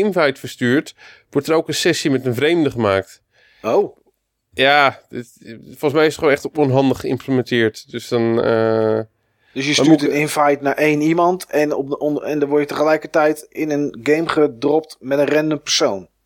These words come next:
Speaker 1: Ja, dat slaat natuurlijk helemaal nergens op.
Speaker 2: Nee, nee, dat is een
Speaker 1: Dus,
Speaker 2: beetje,
Speaker 1: eh, nee,
Speaker 2: dat is een
Speaker 1: ik
Speaker 2: beetje
Speaker 1: heb echt
Speaker 2: vreemd.
Speaker 1: het gevoel dat het gewoon aan die app, eh, ligt.
Speaker 2: Ja.
Speaker 1: Binnenkort ook eventjes Rivals of Catan, eh, proberen. Wat ik laatst gespeeld heb, eh, bij mij met, eh, met Motherbrain, Martijn.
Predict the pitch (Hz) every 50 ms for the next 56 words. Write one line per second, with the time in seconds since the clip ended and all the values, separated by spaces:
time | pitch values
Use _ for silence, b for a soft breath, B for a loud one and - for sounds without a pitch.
0 | _ _ - 131 139 135 127 117 110 _ _ _ _ _ _ _ - _ - -
1 | - - 127 120 120 120 123 113 127 127 127 123 120 117 113 110 104 110 104 95
2 | _ _ _ _ _ _ 113 120 110 98 - _ _ _ _ _ 92 92 76 -
3 | _ _ _ _ - 104 104 104 - 117 - 120 104 92 - - 127 113 - -
4 | - 95 - - 123 110 - 143 151 151 143 147 156 190 202 214 226 202 247 240
5 | 220 - 220 170 165 175 170 160 147 135 - - 147 135 127 123 120 120 123 -
6 | - 110 - _ - - 107 104 101 101 101 98 101 101 - - - _ _ _
7 | _ _ _ _ _ - 110 107 95 82 78 _ _ _ _ _ _ _ _ _
8 | _ _ - 127 120 135 135 - 156 139 160 143 131 131 143 - - 139 117 120
9 | 123 123 127 123 123 117 117 - _ - - - 143 139 139 139 143 143 139 135
10 | 135 135 131 131 127 131 131 131 127 120 - - 135 123 117 123 123 123 123 135
11 | 139 b b b b b b b _ - - - - 151 151 156 160 - - 143
12 | - _ 170 165 160 - 151 135 127 120 - _ - 120 123 123 120 113 120 120
13 | 120 120 123 123 123 123 120 117 113 117 110 - - - - - 117 117 117 113
14 | 113 113 120 127 135 143 151 151 139 143 139 139 143 147 139 127 110 - 135 127
15 | 131 135 143 -